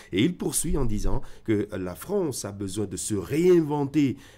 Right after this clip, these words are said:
politiquement pour préserver sa grandeur et ses acquis, voire satisfaire ses attentes. C'est une nouvelle dynamique et un nouveau génie qui vous interpelle personnellement, cher président Macron.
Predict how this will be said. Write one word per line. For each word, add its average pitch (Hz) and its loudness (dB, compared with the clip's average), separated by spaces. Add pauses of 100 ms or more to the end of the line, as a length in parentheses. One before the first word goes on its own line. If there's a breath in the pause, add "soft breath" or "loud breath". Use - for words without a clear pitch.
politiquement 113 0
pour 104 -2
préserver 92 -6
sa 90 -8
grandeur 85 -2
et 82 -12
ses 87 -10
acquis, 107 -8 (200 loud breath)
voire 95 -8
satisfaire 104 -8 (280 loud breath)
ses 107 -2 (260)
attentes. 98 -4
C'est - -8
une 113 0
nouvelle 113 0
dynamique 117 -2
et 98 -2
un 98 -4
nouveau 92 -6
génie 90 -6 (460 loud breath)
qui 208 0
vous 170 -4
interpelle 98 -6
personnellement, 87 -12
cher 82 -10
président 82 -12
Macron. 101 -8